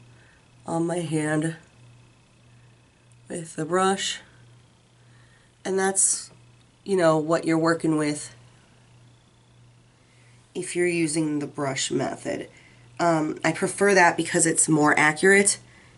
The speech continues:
It is more time consuming though to get the pigmentation buildup. But again, it's more accurate. I prefer that.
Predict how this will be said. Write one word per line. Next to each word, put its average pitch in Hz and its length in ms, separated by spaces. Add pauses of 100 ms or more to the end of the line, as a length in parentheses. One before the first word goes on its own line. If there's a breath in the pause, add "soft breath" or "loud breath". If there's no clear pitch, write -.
(120)
It 165 120
is 165 180
more 160 180
time 156 320
consuming 139 680
though 127 400 (480 loud breath)
to 185 140
get 156 440
the 151 220
pigmentation 147 760
buildup. 139 460 (720 soft breath)
But 156 100
again, 156 380 (460)
it's - 160
more 147 200
accurate. 139 600 (1200 soft breath)
I 160 140
prefer 147 600
that. - 560